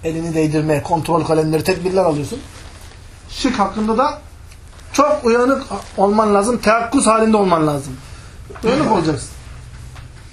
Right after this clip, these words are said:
Ama şimdi insanlar maalesef öyle hal almış ki, öyle duruma gelmiş ki, adama diyorsun ki, "Senin şeyhin kitabında yazmış,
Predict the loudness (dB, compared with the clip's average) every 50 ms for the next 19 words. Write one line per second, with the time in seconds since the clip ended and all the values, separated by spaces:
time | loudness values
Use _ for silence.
0 | -20 -20 -10 -6 -4 0 0 0 0 0 -2 -4 -2 -4 -4 -4 -4 -2 0 0
1 | 0 0 0 0 2 2 2 4 2 2 0 -2 -4 -8 -12 -16 -18 -20 -14 -4
2 | 0 2 4 4 4 4 4 4 4 2 2 2 0 -4 -6 -6 -4 0 2 2
3 | 4 4 2 2 2 2 2 2 0 0 -2 -4 -6 -6 -6 -4 -2 0 2 2
4 | 2 2 0 0 -2 -2 -2 -2 0 0 2 2 4 4 4 4 2 0 0 0
5 | 0 0 2 2 2 2 4 4 4 4 2 2 0 -2 -6